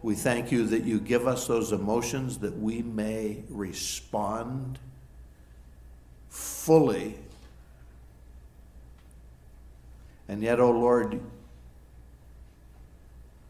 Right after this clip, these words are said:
we see how you deal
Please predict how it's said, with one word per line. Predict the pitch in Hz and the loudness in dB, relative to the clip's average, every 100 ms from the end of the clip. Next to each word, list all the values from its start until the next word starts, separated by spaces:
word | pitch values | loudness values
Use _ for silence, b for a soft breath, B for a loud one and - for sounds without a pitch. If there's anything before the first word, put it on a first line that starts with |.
| - - - - - - - - - - - - - - - - - - - - - - - | -20 -20 -20 -20 -20 -20 -20 -20 -20 -20 -20 -20 -20 -20 -20 -20 -20 -20 -20 -20 -20 -20 -10
we | 113 | -6
see | - 127 107 | -4 -2 -2
how | 110 | 0
you | 104 101 98 | 2 2 0
deal | 101 113 113 101 92 87 | -2 2 2 2 -2 -8